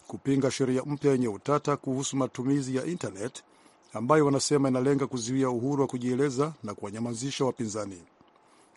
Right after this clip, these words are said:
Jumla ya walalamikaji kumi na watatu, kikiwemo kituo cha televisheni cha mtandaoni, waliwasilisha shauri hilo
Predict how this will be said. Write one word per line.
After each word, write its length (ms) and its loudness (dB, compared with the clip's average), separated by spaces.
Jumla 360 4
ya 60 8
walalamikaji 1000 4
kumi 160 -2
na 80 -4
watatu, 500 0
kikiwemo 460 4
kituo 280 2
cha 120 0
televisheni 600 0
cha 160 -2
mtandaoni, 760 2
waliwasilisha 600 -6
shauri 320 -6
hilo 320 2